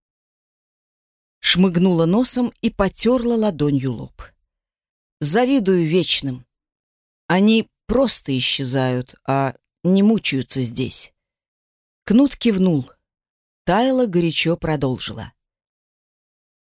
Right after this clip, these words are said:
«И про девчонку не забудь. Я никогда не нарушаю обещаний. Девчонка в обмен на проклятие».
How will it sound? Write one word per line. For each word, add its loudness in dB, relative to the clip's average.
«И 2
про 2
девчонку 2
не 2
забудь. -4
Я 0
никогда 0
не 4
нарушаю 0
обещаний. -4
Девчонка -2
в 0
обмен 0
на -2
проклятие». -6